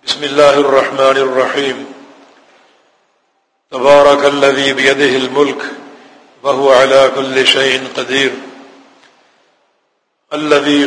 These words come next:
خلق الموت والحياة ليبلوكم أيكم أحسن عملا وهو العزيز الغفور۔ سورہ ملک کی دو ابتدائی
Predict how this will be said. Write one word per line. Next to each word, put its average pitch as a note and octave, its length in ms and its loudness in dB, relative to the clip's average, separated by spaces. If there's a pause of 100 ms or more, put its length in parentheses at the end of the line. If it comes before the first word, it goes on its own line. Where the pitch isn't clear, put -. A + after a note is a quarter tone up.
خلق C#3+ 320 2
الموت C#3 500 -2
والحياة C#3 880 0 (1200)
ليبلوكم C#3+ 800 2
أيكم D3 500 -4
أحسن C#3+ 400 -4
عملا C3+ 540 0 (920)
وهو C#3+ 260 -2
العزيز C3 480 -2
الغفور۔ B2+ 560 -4 (1900)
سورہ C#3+ 280 0 (120)
ملک D#3+ 220 2 (1500)
کی C3 80 -18
دو C3 600 -2
ابتدائی C3+ 580 -2